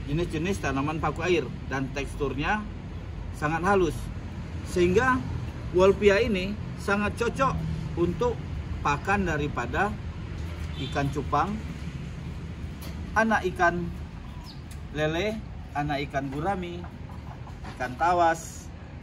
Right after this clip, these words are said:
atau ikan-ikan jenis tawar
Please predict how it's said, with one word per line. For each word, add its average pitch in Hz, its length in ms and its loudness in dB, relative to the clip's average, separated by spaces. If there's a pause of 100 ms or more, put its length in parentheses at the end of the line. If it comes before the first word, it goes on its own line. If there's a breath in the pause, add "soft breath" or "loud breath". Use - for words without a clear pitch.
(240)
atau 151 400 0 (260)
ikan-ikan 151 600 -6 (320)
jenis 147 500 -10 (460)
tawar 143 340 2